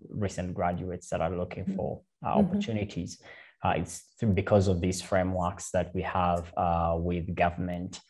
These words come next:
Speaker 1: and, um, working with them, uh, right now. Uh, what's we, actually last year?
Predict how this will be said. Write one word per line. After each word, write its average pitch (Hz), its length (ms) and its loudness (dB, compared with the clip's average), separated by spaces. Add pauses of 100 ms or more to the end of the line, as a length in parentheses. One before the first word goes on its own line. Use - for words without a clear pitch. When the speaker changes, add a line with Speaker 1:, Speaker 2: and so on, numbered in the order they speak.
(720)
Speaker 1:
and, 90 460 2
um, 90 420 4
working 95 480 2
with 87 140 -4
them, 87 520 0
uh, 87 220 4
right 98 340 4
now. 101 480 4 (360)
Uh, 92 260 4
what's - 560 -4
we, 104 180 0 (400)
actually 98 480 2 (280)
last 101 600 2
year? - 200 -2